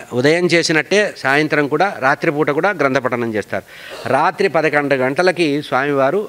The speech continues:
విశ్రమిస్తారు. ఇది ఏది? మామూలు షెడ్యూల్. విజయయాత్రకు వచ్చినప్పుడు ఈ సమయాలు కూడా పాటించే అవకాశం వారికి ఉండదు. ఇది ఎందుకు ఇక్కడ ప్రత్యేకంగా చెప్తున్నానంటే ఆశ్రమం అన్నా పీఠాధిపత్యం అయినా సామాన్య విషయం కాదు.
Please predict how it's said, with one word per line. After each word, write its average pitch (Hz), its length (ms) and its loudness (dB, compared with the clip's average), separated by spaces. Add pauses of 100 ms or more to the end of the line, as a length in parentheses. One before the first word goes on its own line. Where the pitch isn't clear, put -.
(140)
విశ్రమిస్తారు. 113 540 -4 (400)
ఇది 170 140 0
ఏది? 190 400 4
మామూలు 170 600 2
షెడ్యూల్. 135 360 0 (360)
విజయయాత్రకు 185 600 2
వచ్చినప్పుడు 180 440 2
ఈ 170 240 4
సమయాలు 180 440 2
కూడా 165 180 2
పాటించే 143 460 0
అవకాశం 127 500 0
వారికి 117 260 0
ఉండదు. 87 220 -8 (480)
ఇది 139 100 4
ఎందుకు 165 320 4
ఇక్కడ 175 220 0
ప్రత్యేకంగా 165 520 2
చెప్తున్నానంటే 143 880 0 (580)
ఆశ్రమం 156 560 0
అన్నా 151 300 2
పీఠాధిపత్యం 147 640 0
అయినా 143 240 0
సామాన్య 143 640 2
విషయం 127 380 2
కాదు. 101 280 -2